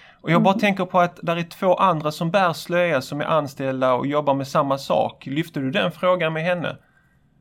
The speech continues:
Speaker 2: Ja, det gjorde jag. Eh, jag förklarade, så det var det, jag var också väldigt förvirrad. Och då nämnde jag ju till henne att, "Ja, men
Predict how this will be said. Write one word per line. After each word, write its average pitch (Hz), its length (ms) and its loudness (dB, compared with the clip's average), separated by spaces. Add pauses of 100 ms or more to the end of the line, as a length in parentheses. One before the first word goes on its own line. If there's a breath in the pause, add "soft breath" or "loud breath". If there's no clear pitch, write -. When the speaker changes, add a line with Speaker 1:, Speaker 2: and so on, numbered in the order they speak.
Speaker 2:
Ja, 220 280 6 (100)
det 220 180 -8
gjorde 233 200 0
jag. - 120 -10 (540 soft breath)
Eh, 190 340 0 (100)
jag 196 300 4
förklarade, 226 640 2
så 202 320 0
det - 300 -2
var 214 160 8
det, 220 180 8
jag 196 160 8
var 202 120 4
också 220 260 0
väldigt 196 380 2
förvirrad. 190 420 0
Och 190 80 0
då 196 100 2
nämnde 202 340 4
jag 226 180 4
ju - 60 -6
till - 160 -8
henne 190 220 -8
att, 196 120 -12
"Ja, 202 100 0
men 185 260 -8